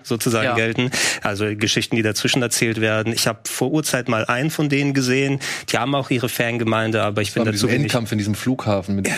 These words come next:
Speaker 1: ja, genau, genau,
Speaker 2: Ja.
Speaker 1: ne? Und, äh,
Speaker 2: Ach,
Speaker 1: ich
Speaker 2: dann
Speaker 1: bin,
Speaker 2: hab
Speaker 1: und irgendwie so eine
Speaker 2: ich
Speaker 1: Szene, glaub ich, wo dann Chris Redfield und Leon Kennedy gemeinsam in einem Gang für fünf Minuten Zombies erschießen. So, wo der eine über die eine Schulter und dann irgendwie sowas. Also da,
Speaker 3: <laughs>
Speaker 1: äh, es gibt bestimmt dann auch, äh,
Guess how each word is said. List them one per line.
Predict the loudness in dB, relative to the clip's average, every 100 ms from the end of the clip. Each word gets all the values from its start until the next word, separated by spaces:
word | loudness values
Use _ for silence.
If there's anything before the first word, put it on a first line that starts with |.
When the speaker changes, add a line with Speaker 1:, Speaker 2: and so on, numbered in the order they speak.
| -2
Speaker 1:
ja, | -2 0 0 0
genau, | 0 -2 -4 -8
genau, | -2 0
Speaker 2:
Ja. | 2
Speaker 1:
ne? | 0 2
Und, | 0 0
äh, | 2 2
Speaker 2:
Ach, |
Speaker 1:
ich | 0
Speaker 2:
dann | 0
Speaker 1:
bin, | -2 -4 -8 -6 -4
Speaker 2:
hab | 0
Speaker 1:
und | 2
irgendwie | 2 2
so | 2
eine | 2
Speaker 2:
ich |
Speaker 1:
Szene, | 2 2 2 2
glaub | 2 2
ich, | 0 0
wo |
dann | 2 2 0 -2
Chris | 0 0 2
Redfield | 0 2 0 2
und | 0 0
Leon | 2 2 2
Kennedy | 0 0 0 2
gemeinsam | 2 2 2 0
in | 2
einem | 2
Gang | 0 -2
für | -2
fünf | -2 0
Minuten | 0 0
Zombies | 0 0 0 0
erschießen. | 0 0 2 0 -2 -10 -12 -6
So, | -2 0
wo | 2
der | 2
eine | 2 2
über | 2
die | 2
eine | 0 0
Schulter | 0 2 2 2
und | 2
dann | 2
irgendwie | 2 2 2
sowas. | 2 2 2 2
Also | 2
da, | 0 0 0 0
Speaker 3:
<laughs> | 0 -4 -4
Speaker 1:
äh, | -4 -4 -2
es | -2 0
gibt | -4 -2
bestimmt | -2 2 0 2
dann | 0 2
auch, | 0 0
äh, | 0